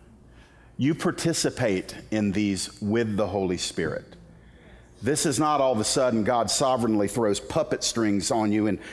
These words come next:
you're just, you know, he's just doing whatever he wants with you.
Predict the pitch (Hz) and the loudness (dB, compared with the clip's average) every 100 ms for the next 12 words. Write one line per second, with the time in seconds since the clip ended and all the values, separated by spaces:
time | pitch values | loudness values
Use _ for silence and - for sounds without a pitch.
0 | - 117 131 98 120 - - 151 123 113 | -4 0 0 2 0 0 0 0 2 2
1 | 135 123 131 - 143 120 117 101 101 104 | 0 0 0 0 2 4 2 2 2 2
2 | 202 - - 107 90 85 | 2 0 -2 -2 0 -4